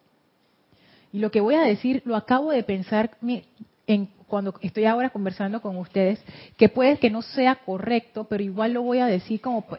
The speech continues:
como parte de este proceso exploratorio. ¿Será que la atención es nuestra manera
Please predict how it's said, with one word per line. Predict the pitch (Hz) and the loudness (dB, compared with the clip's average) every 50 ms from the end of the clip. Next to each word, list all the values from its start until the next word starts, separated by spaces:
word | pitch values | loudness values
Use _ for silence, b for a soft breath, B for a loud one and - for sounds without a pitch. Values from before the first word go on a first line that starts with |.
| 196 - | -14 -10
como | - 214 208 190 | -6 -6 -4 -2
parte | - 208 202 208 - 262 | 2 2 2 2 2 0
de | 233 | 0
este | 208 - 226 | 0 0 -2
proceso | - - 190 196 190 - 240 | -2 -2 -4 -8 -8 -8 -8
exploratorio. | - - - 208 196 185 175 175 175 - 226 220 202 196 185 180 190 214 - b b b b b b b b b b | -12 -12 -8 -6 -4 -2 -2 -2 -4 -4 -6 -6 -6 -6 -6 -6 -8 -10 -14 b b b b b b b b b b
¿Será | b - 240 226 247 269 | b 4 6 6 6 6
que | - 330 320 | 4 4 4
la | 302 262 233 | 4 6 4
atención | 220 - 214 202 202 - - 233 233 226 233 247 247 - _ _ _ _ | 4 4 0 -2 -4 -4 -6 -6 -6 -4 -4 -6 -8 -10 _ _ _ _
es | - 233 233 | 2 2 2
nuestra | 254 277 277 - 226 208 190 | 2 0 -2 -2 0 0 0
manera | 185 185 190 202 208 208 202 202 202 233 240 | 0 0 2 2 2 4 4 2 2 0 -2